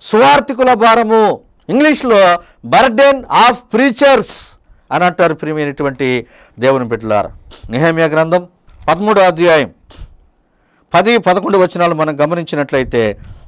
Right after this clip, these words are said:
ఆడ వ్రాయబడినటువంటి మాట, "మరియు లేవీయులకు రావలసిన పాళ్ళు వారికి అందకపోవుట చేత సేవ చేయు లేవీయులను గాయకులను," ఎవరంట?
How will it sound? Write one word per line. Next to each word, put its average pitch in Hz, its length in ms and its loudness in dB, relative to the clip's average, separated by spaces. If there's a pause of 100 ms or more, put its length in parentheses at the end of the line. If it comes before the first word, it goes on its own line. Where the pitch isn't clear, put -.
ఆడ 151 180 4
వ్రాయబడినటువంటి 143 720 0
మాట, 120 300 -2
"మరియు 175 580 0 (840)
లేవీయులకు 208 640 2
రావలసిన 170 540 2
పాళ్ళు 165 400 0
వారికి 147 420 0
అందకపోవుట 143 680 -2
చేత 131 560 -2 (360)
సేవ 196 400 0 (120)
చేయు 160 260 0
లేవీయులను 143 1000 -2
గాయకులను," 120 800 -2 (460)
ఎవరంట? 139 340 -2